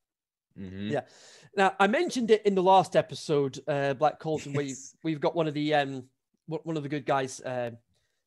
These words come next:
Speaker 2: uh, supposedly dead, but turns out to be okay. This is the first time that we actually see the protagonist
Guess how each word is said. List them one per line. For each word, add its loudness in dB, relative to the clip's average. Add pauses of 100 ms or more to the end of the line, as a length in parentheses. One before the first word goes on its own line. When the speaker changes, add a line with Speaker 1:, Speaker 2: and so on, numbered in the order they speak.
(300)
Speaker 2:
uh, -6
supposedly -4
dead, -2
but -10
turns -6
out -4
to -20
be -6
okay. -8 (420)
This 0
is -2
the -2
first 2
time -2
that -2
we 4
actually 2
see -8
the -8
protagonist -2